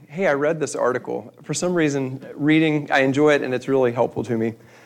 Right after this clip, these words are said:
Um, as we start thinking about this, I just wanna share for your children here, I wanna share a few pictures of, of houses around the world. So here's a picture of a house in Thailand.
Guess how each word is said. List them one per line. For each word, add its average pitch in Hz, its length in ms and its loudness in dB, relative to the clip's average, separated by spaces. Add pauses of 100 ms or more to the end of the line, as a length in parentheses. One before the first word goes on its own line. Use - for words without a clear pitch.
(400)
Um, 143 380 4
as 208 220 4
we 254 120 0
start 202 360 2
thinking 185 240 -2
about 156 200 2
this, 160 160 -2
I 180 80 -4
just 208 120 -8
wanna 220 160 -8
share 165 420 -4 (100)
for 160 120 -8
your 147 160 -6
children 165 400 -8
here, 147 100 -8
I 147 40 -8
wanna 147 120 -10
share 165 240 -8
a 151 60 -8
few 170 180 -12
pictures 170 400 -8
of, 131 320 -6
of 143 140 -2
houses 160 440 0
around 151 320 -2
the 143 80 -4
world. 147 460 -2 (560)
So - 180 -2
here's 196 220 2
a 214 60 0
picture 202 360 -2
of 165 100 2
a 160 40 0
house 170 320 0
in 139 120 -6
Thailand. 196 580 -2